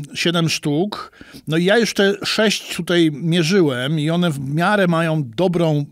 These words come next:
jeszcze pojemność, trochę zaniżoną, ale mają spory E S R. Te dwieście dwadzieścia mikrofaradów mają, no,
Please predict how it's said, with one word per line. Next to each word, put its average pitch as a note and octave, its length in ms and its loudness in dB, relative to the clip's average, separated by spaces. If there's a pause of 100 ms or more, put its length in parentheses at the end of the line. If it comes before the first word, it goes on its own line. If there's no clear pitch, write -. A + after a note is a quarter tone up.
jeszcze D#3 300 -2
pojemność, C3+ 640 0
trochę E3+ 240 -2
zaniżoną, D#3 600 0
ale D3+ 200 -2
mają E3+ 260 0
spory F#3 380 0
E D#3+ 160 2
S D#3+ 220 0
R. C#3 380 0
Te C3+ 120 -4
dwieście D3+ 260 -4
dwadzieścia D3 400 -2
mikrofaradów D3 560 -2
mają, C3+ 200 -2
no, C#3 180 -4